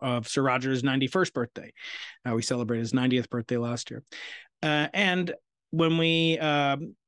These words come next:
when we discussed it, we, we got into kind of notions of quantum mechanics in the brain. And, and we also explored, I asked him to steelman, uh, the many worlds interpretation, which, you know, he doesn't believe in. Um, and,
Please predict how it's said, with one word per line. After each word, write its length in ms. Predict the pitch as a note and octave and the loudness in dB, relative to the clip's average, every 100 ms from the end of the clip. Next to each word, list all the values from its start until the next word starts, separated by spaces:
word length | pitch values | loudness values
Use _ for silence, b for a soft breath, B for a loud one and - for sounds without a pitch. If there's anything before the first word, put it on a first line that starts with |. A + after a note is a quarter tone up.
| - - | -12 -2
when 140 | D#3+ | 0
we 100 | E3 | 2
discussed 480 | G3 G#3+ E4+ E4+ F3+ | 0 0 0 0 0
it, 120 | D#3+ | 2
we, 320 | E3 D#3+ D#3+ D#3+ | 4 4 2 2
we 120 | D#3 | 2
got 220 | D#3 D#3+ | 2 2
into 560 | D#3 D3+ D3+ D3 C#3+ C3+ | 0 0 2 4 2 -2
kind 240 | - D3 | -4 -2
of 100 | B2 | 0
notions 400 | C3+ C#3+ D3+ C#3 | 2 0 0 -2
of 80 | B2+ | -2
quantum 240 | - C#3+ | -2 0
mechanics 540 | C#3 A#2+ C3+ B2 B2 C#3 | 0 -2 -2 -2 -2 0
in 60 | |
the 80 | C#3 | 0
brain. 400 | B2 B2 B2 B2 | 0 0 0 0
And, 180 | B2 B2 | 0 0
and 160 | B2+ C3 | 0 2
we 100 | D3+ | 4
also 400 | F#3+ G3 F3 D3+ B B B - | 4 4 4 4 B B B -8
explored, 480 | D3 - D#3+ D#3 C#3+ | -6 2 4 6 6
I 100 | C#3+ | 4
asked 220 | C#3+ - | 2 0
him 140 | C#3+ C3+ | -4 -2
to 140 | C3 | -4
steelman, 1080 | - - - F3+ E3+ D#3 B2+ A#2 A#2 B2+ A#2+ B B _ _ | -4 -2 2 4 4 4 2 -2 -2 -4 -6 B B _ _
uh, 320 | C3+ B2+ B2 - | -2 0 0 -2
the 140 | C3 | 0
many 240 | C3 C#3+ C3 | 2 4 2
worlds 380 | C3 G#3+ F#3+ C#3 | 4 4 4 2
interpretation, 720 | B2+ C3+ A#2+ - A#2 - A2 | 0 -2 -2 -4 -2 -2 -4
which, 180 | G2 B2+ | -4 -2
you 80 | |
know, 160 | A#2 G#2+ | 0 0
he 100 | A#2+ | -2
doesn't 280 | A#2 A2 A#2+ | -4 -4 -4
believe 360 | B2+ E3 F#3 C3 | -2 0 2 2
in. 180 | A#2+ - B B _ C#3 | 0 -4 B B _ -2
Um, 340 | C3 B2 C#3+ - | 0 0 -2 -2
and, 300 | C#3+ C#3 C#3 | 0 2 0